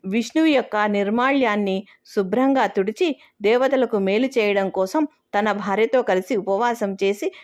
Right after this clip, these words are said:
విష్ణుమూర్తికి పూజ చేశాడు. ఇటు స్వర్గంలో మిగిలి ఉన్న దేవతలు ఇంద్రాది దేవతల ఆచూకీ తెలియక వారిని వెతుకుతూ భూలోకానికి బయలుదేరి వస్తారు. సత్వజిత్తు పుష్పవాటికను చేరుకున్న వారు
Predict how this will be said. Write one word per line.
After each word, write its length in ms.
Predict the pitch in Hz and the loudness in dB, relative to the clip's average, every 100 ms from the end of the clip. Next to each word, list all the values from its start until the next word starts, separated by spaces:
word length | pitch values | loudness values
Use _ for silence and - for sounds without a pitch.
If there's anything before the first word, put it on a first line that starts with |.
| - _ | -20 _
విష్ణుమూర్తికి 720 | 208 214 330 294 220 214 214 | -6 -4 2 2 2 -2 -6
పూజ 380 | 311 233 220 240 | -4 -2 0 0
చేశాడు. 400 | 196 202 180 180 151 | 0 0 -2 -2 -2
ఇటు 320 | 247 254 311 339 | -2 0 0 -2
స్వర్గంలో 800 | 208 202 196 302 294 220 254 415 _ _ _ _ _ _ _ | -2 -2 0 2 4 4 0 -4 _ _ _ _ _ _ _
మిగిలి 340 | 196 214 285 311 | -2 2 2 4
ఉన్న 400 | 254 185 190 370 | 2 2 -2 -2
దేవతలు 720 | 233 190 233 294 180 180 349 - _ _ _ _ | 0 2 2 2 2 2 0 -2 _ _ _ _
ఇంద్రాది 460 | 208 233 277 359 370 | 0 2 2 2 2
దేవతల 420 | 269 247 240 196 | 4 4 2 -2
ఆచూకీ 540 | 185 170 - 262 277 | -2 -4 -2 -2 -2
తెలియక 500 | 220 180 190 196 339 - _ 202 | 0 2 0 0 -2 -4 _ -2
వారిని 360 | 226 226 196 | 0 0 -2
వెతుకుతూ 540 | 185 185 226 269 202 190 | -2 -2 -2 0 2 2
భూలోకానికి 800 | 190 208 226 269 240 196 190 | 0 2 2 2 0 -2 -2
బయలుదేరి 480 | 277 202 180 180 196 | 0 0 0 2 0
వస్తారు. 500 | 285 175 - 185 156 151 - - - | 0 -4 -4 -4 -2 -6 -14 -20 -8
సత్వజిత్తు 680 | 196 208 269 262 247 196 196 190 | -6 -2 0 0 -2 0 0 -2
పుష్పవాటికను 760 | 180 294 302 233 220 208 196 196 | -4 -2 0 0 0 -2 -2 0
చేరుకున్న 580 | 185 185 190 180 180 175 - - _ _ _ _ | 0 0 -2 -2 -2 -6 -10 -20 _ _ _ _
వారు 400 | 190 202 185 185 | -2 0 0 -2